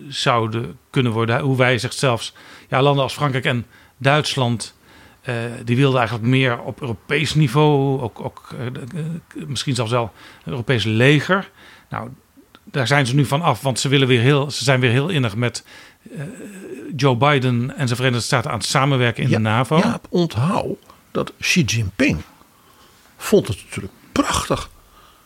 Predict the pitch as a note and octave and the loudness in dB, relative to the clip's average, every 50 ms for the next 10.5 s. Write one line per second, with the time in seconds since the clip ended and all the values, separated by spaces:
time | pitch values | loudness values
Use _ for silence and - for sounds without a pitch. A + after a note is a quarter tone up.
0 | _ _ _ _ - - D#3 - - D#3+ B2+ F3 E3 B2+ A#2+ A#2+ - - - A#3 | _ _ _ _ -6 -4 -4 -2 0 2 2 4 4 4 2 2 0 0 0 2
1 | G3+ D3+ A#2 - - - - - _ _ _ - - D3 B2+ A2+ - - - - | 2 2 0 0 -2 -2 -2 -4 _ _ _ -4 0 0 0 0 -2 -6 -8 -8
2 | A2+ A#2 B2+ - - C#3 C3+ C#3 D#3+ G#3 A#3 G3 - - C3+ B2 A2+ G2+ C3 A#2+ | -10 -10 -12 -14 -12 -6 0 2 4 4 4 4 4 4 4 4 4 4 2 2
3 | A#2 C3+ C3+ A2+ C3 C#3 A#2+ - B2+ C3 A2+ - - - - - D3 B2+ B2 - | 4 2 2 2 0 -2 -4 -4 -4 -6 -6 -6 -8 -12 -8 -6 -6 -4 -4 -6
4 | - - - D#3+ C#3 - - E4+ D3+ B2+ - - - - - D3+ - - - C3+ | -6 -4 0 0 0 0 0 -4 -6 -6 -4 -4 -2 0 0 0 0 0 0 0
5 | B2+ B2 - - C3 - - C3 D#3+ F3 F#3 F#3 D#3+ C#3+ - C3 G2 G#2 G#2+ A2 | 2 2 0 -2 -4 -2 -2 0 2 2 2 2 0 2 2 2 2 2 -2 -6
6 | - - - - - - - - _ _ - D#3+ D3+ B2+ B2 - - - - - | -10 -14 -20 -20 -20 -20 -20 -20 _ _ -2 0 0 0 -2 -6 -8 -16 -20 -20
7 | - - - C3 D3 D3+ A#2 B2 C3+ B2 - - C#3+ C3+ B2+ A#2+ A#2+ - E3 G#3+ | -20 -14 -4 0 0 0 0 0 -4 -6 -4 -2 0 2 2 0 2 4 4 6
8 | C4 C4+ - - - - D3 C#3 C#3+ - - A2+ A#2 - F3+ - - _ _ _ | 6 4 2 -2 -2 2 2 2 2 2 0 -2 -4 -4 -4 -6 -8 _ _ _
9 | _ - C3 A3 A#3+ - - - - C4 - - - - C3+ - - F#3 B2+ B2+ | _ 0 2 2 2 2 0 0 0 0 0 0 -2 -4 -6 -4 -2 -2 0 0
10 | C3+ G3+ B3 - - - A2 G2+ - | 0 0 0 -2 -4 -4 -4 -4 -4